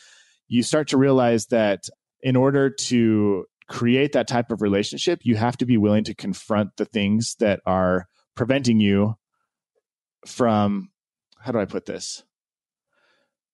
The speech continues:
How do you tolerate discomfort for growth? How do you learn to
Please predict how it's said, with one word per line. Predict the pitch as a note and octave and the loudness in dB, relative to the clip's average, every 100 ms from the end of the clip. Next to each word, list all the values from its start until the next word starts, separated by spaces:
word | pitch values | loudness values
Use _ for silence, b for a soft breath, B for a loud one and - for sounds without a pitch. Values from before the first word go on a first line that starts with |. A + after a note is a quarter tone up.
| _ _ _ _ _ - | _ _ _ _ _ -12
How | - C#3 D3+ | -4 0 0
do | D#3 C#3+ | 0 0
you | C#3 B2+ | 2 2
tolerate | - - C#3+ D#3 D3+ C#3 A#2 | 0 -2 0 2 4 2 0
discomfort | C3+ C3 - B2 A#2+ C#3 C3+ - | -2 -2 -2 -4 0 0 0 -4
for | - A2+ | -2 0
growth? | G2+ F#2 D2+ - - - _ _ _ _ _ _ _ | 0 0 -2 -8 -18 -20 _ _ _ _ _ _ _
How | - C3 | -4 0
do | C#3+ | 4
you | C#3+ | 4
learn | B2+ B2 B2 B2 | 4 4 2 0
to | - A#2+ A#2 A2 G#2+ G#2 G2+ | -4 0 2 4 4 2 0